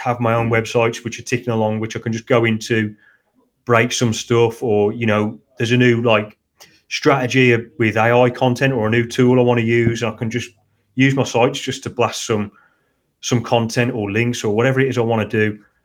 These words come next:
Um, yeah, but in terms of, in terms of projects that bring the most joy, I think obviously Fat Joe is, is the one for me, like, that, that I'm,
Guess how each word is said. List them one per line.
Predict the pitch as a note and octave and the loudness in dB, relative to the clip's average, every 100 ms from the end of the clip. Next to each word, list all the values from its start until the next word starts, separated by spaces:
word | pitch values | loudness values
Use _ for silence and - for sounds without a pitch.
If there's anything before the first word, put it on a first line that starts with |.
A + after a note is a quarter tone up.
| _ _ | _ _
Um, | A2 G#2+ G#2 G#2 A2 _ _ _ _ _ _ _ _ _ _ _ | 0 2 2 0 -8 _ _ _ _ _ _ _ _ _ _ _
yeah, | D3+ E3+ | 4 6
but | B2+ C3 | 6 4
in | C#3+ | 2
terms | C#3 E3 D3 | 4 4 4
of, | D3+ D3 | 2 0
in | C#3 | -2
terms | C#3 E3+ | 2 2
of | D3 | 2
projects | D#3 C3+ A#2+ | 2 2 0
that | C3 | 0
bring | C#3 | 4
the | B2+ | 6
most | B2 A#2 - | 4 2 2
joy, | C#3+ C3 | 4 4
I | |
think | B2+ D3+ C3+ - - _ _ _ | 4 2 0 -2 -10 _ _ _
obviously | D3 C#3+ C3 | 0 0 0
Fat | C3 A#2+ | 0 0
Joe | B2+ C3 | 2 4
is, | B2 A2+ - - - | 4 0 -6 -14 -10
is | A2 - | -10 -6
the | A#2 | 0
one | B2 A#2+ | 2 2
for | A#2+ | 0
me, | A#2 B2 A#2+ | 2 4 4
like, | A#2 A2+ | 2 0
that, | A2+ A2+ A#2+ | -4 -4 -4
that | A#2 | -4
I'm, | A#2 G#2+ | -2 -6